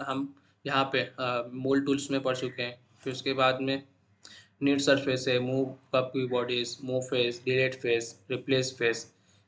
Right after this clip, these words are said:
ये सब जो है <clears throat> पहले ही हम, अ, यहाँ पे पढ़ चुके हैं, Metal में, sheet metal में, सरफेसेस में,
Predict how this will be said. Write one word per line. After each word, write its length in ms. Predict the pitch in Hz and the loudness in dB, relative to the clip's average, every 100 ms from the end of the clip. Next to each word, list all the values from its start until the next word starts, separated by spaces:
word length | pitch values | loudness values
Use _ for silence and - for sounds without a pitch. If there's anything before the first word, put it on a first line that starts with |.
| - | -2
ये 60 | |
सब 220 | 139 160 160 | 2 2 4
जो 80 | |
है 240 | 165 180 - | 4 4 4
<clears throat> 40 | |
पहले 520 | - 185 156 147 147 | 6 6 4 4 6
ही 60 | 160 | 6
हम, 160 | 160 160 - - _ - | 6 2 -4 -20 _ 0
अ, 260 | 139 135 131 | 4 4 4
यहाँ 260 | 139 139 | 4 2
पे 260 | 139 156 156 - | 4 0 0 2
पढ़ 160 | 143 139 | 4 4
चुके 360 | 127 - - | -2 -12 -14
हैं, 120 | 120 - _ _ 147 | -14 -16 _ _ -4
Metal 320 | 139 143 135 | 0 2 4
में, 140 | 135 | 2
sheet 260 | 139 131 131 | 2 -2 -2
metal 240 | 127 131 | -2 0
में, 160 | 131 131 | 0 -2
सरफेसेस 600 | 131 117 135 127 131 127 | -2 -2 -4 -2 -4 -6
में, 160 | 123 | -10